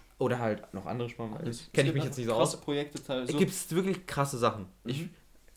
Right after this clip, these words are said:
Speaker 1: hab
Speaker 2: Es gibt
Speaker 1: jetzt
Speaker 2: auch informative, es gibt so informative
Speaker 1: Ja.
Speaker 2: Videos,
Speaker 1: Oder
Speaker 2: wie der Typ, den wir auf, äh, jetzt das Tutorial
Speaker 1: Ja, für unseren Podcast mussten
Speaker 2: Ja.
Speaker 1: wir so.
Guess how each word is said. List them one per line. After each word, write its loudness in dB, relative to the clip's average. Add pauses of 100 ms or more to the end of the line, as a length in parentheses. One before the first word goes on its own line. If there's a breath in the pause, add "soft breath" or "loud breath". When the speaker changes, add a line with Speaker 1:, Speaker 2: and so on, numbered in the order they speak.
(120)
Speaker 1:
hab -8
Speaker 2:
Es 0
gibt 2
Speaker 1:
jetzt -2
Speaker 2:
auch -6
informative, -2
es -2
gibt -6
so 0
informative 0
Speaker 1:
Ja. 4
Speaker 2:
Videos, -2
Speaker 1:
Oder -2
Speaker 2:
wie 2
der 4
Typ, -8
den -2
wir 2
auf, 0
äh, -2
jetzt -6
das -6
Tutorial 4
Speaker 1:
Ja, 8
für 6
unseren 6
Podcast 6
mussten -2
Speaker 2:
Ja. 4
Speaker 1:
wir 2
so. 0